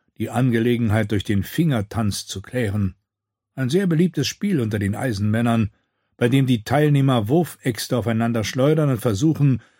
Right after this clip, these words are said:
sie in der Luft zu fangen. Harras Hoffart ging dabei als Sieger hervor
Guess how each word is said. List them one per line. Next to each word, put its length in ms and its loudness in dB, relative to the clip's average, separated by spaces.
sie 160 0
in 80 2
der 100 4
Luft 320 2
zu 160 -2
fangen. 500 -4
Harras 420 0
Hoffart 480 -2
ging 160 -2
dabei 300 0
als 120 -2
Sieger 280 2
hervor 500 0